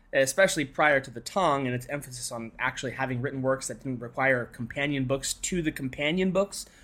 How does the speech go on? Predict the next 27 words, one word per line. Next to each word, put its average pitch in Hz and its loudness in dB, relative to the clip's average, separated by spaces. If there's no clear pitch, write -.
just 156 0
to 147 -8
make 135 -2
heads 143 2
or 135 -2
tails 139 2
of 127 -2
what 123 -2
the 120 -4
original 127 0
document 123 -2
was 107 -10
trying 120 -4
to 101 -12
say. 151 2
I 127 0
freely 143 2
admit 117 -4
that 117 -4
I 117 -2
am 113 -4
not 117 -4
the 107 -14
droid 107 -6
you're 101 -10
looking 101 -16
for. 80 -18